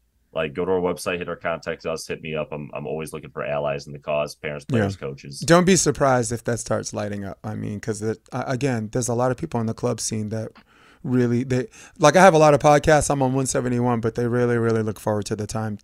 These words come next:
Speaker 2: the times you and I
Speaker 1: Yeah.
Speaker 2: get to get together.
Speaker 1: And it, and if there's club directors looking for it, like, um, um,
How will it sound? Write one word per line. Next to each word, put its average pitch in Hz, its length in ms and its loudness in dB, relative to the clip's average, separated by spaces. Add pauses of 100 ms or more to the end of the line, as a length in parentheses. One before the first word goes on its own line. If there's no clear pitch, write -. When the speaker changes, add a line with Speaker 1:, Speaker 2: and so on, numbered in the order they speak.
(100)
Speaker 2:
the 117 100 -8
times 113 320 -6
you 110 80 -4
and 107 100 -6
I 113 40 -4
Speaker 1:
Yeah. 117 80 -4
Speaker 2:
get 123 120 -8
to 113 80 -10
get 110 140 -6
together. 113 380 -10
Speaker 1:
And 113 100 2
it, 123 140 0
and 120 120 2
if 113 120 -2
there's 123 160 -6
club 120 220 -2
directors 123 360 -4
looking 113 240 -6
for 85 320 -4
it, 65 80 -6
like, 80 240 -4
um, 78 280 -6
um, 78 340 -10